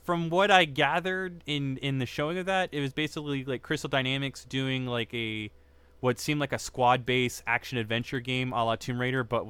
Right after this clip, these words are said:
like, multiplayer with friends, and I don't know how well that's gonna play out, but that game looks pretty, like, it, I, I know it's, like, too early to say it looked rough, but I don't know what it's trying to do either.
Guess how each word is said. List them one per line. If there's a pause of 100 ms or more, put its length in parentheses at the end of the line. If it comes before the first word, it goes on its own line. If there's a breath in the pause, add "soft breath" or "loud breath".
(120)
like,
multiplayer
with
friends, (100)
and
I
don't
know
how
well
that's
gonna
play
out, (560 soft breath)
but
that
game
looks
pretty, (460)
like, (140)
it, (280)
I,
I
know
it's,
like,
too
early
to
say
it
looked
rough,
but
I
don't
know
what
it's
trying
to
do
either.